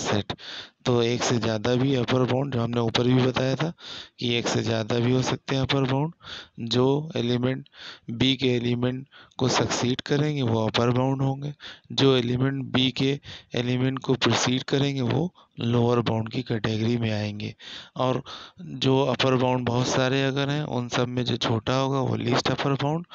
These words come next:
और least upper bound को ही supremum बोला जाएगा, least upper bound के लिए दूसरा नाम है supremum। इसी तरह lower bound बहुत सारे होंगे अगर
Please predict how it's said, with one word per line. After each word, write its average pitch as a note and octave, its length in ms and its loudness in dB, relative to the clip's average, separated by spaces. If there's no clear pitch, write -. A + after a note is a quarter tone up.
और A#2+ 140 -2
least C3 300 2
upper B2 280 0
bound A#2 240 -2
को A#2+ 140 0
ही C3+ 200 0
supremum A2+ 640 0
बोला A#2 280 0
जाएगा, A#2 500 -4
least C#3 280 -2
upper B2 200 0
bound B2 260 -2
के - 80 -6
लिए C#3 180 -4
दूसरा A#2+ 340 2
नाम A2+ 320 -2
है A#2 60 -4
supremum। A#2 600 -2
इसी C#3 220 2
तरह D#3 480 4
lower C#3 400 4
bound D3 440 2
बहुत C#3+ 180 2
सारे C#3 300 2
होंगे C#3+ 360 2
अगर C#3+ 340 0